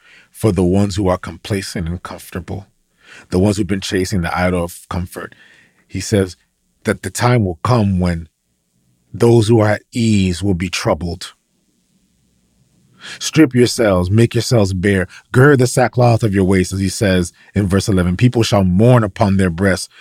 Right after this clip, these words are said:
for the pleasant fields, for the fruitful vine. On the land of my people will come upon thorns and briars." He's saying, "Your comfort is going."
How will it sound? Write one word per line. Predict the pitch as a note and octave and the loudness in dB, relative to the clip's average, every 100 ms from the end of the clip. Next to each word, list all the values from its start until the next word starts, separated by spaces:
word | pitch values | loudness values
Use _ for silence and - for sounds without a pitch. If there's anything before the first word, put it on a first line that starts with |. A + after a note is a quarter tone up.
| - | -14
for | - A2+ | -4 -2
the | |
pleasant | G#2 A#2+ G2 F#2 | 0 0 -2 -4
fields, | - G#2 F#2+ | 0 2 2
for | G#2+ | -2
the | F#2 | -6
fruitful | - A2 - F#2 | -4 -4 -2 -2
vine. | G2 F#2+ F2+ - - - - | 0 0 -2 -10 -20 -16 0
On | A#2 | 2
the | G#2 | 4
land | G2 B2 B2+ A2+ | 4 6 6 4
of | F#2 | 0
my | G2 | -2
people | F2+ - A#2 G#2 | -2 -2 0 0
will | F2+ F2 | -2 -4
come | - G#2+ F#2+ | -4 -2 -2
upon | E2 F2+ E2+ E2+ | -2 -6 -8 -8
thorns | - A2+ A2+ G#2 - | 0 2 2 0 -4
and | G#2+ G2+ | -4 -2
briars." | F#2 G#2 G2 D#2+ F#2 | -2 -2 -2 -6 -8
He's | - G#2+ | -4 -2
saying, | A#2+ G2+ | 0 0
"Your | G2+ | -2
comfort | - G#2+ G#2 F2 | -2 -6 -4 -6
is | F2 | -8
going." | - F#2+ F#2 | -6 -4 -4